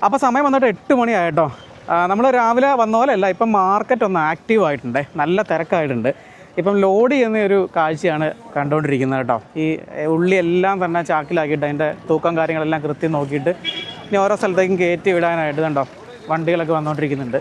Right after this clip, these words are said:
പല ഭാഗത്തേക്കും പോകാനുള്ള വണ്ടികളാണേ. എന്നാ വിലക്കുറവാണെന്ന് ആലോചിച്ച് നോക്കി. ഇത് നമ്മുടെ നാട്ടിലെത്തുമ്പോഴത്തേനും സംഭവിക്കുന്ന ഒരു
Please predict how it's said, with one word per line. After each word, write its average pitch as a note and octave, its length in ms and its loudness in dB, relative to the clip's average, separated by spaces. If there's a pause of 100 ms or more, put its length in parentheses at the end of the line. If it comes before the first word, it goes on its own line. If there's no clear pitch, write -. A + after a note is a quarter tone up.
(500)
പല F#3 220 2
ഭാഗത്തേക്കും F3+ 540 0 (920)
പോകാനുള്ള F3 460 2
വണ്ടികളാണേ. D3 440 0 (2250)
എന്നാ G#3+ 240 2
വിലക്കുറവാണെന്ന് A3 640 2
ആലോചിച്ച് F3+ 260 2
നോക്കി. E3 140 2
ഇത് G3 80 4 (100)
നമ്മുടെ G3+ 300 2
നാട്ടിലെത്തുമ്പോഴത്തേനും G#3 720 2 (140)
സംഭവിക്കുന്ന F#3+ 540 2
ഒരു F#3+ 80 4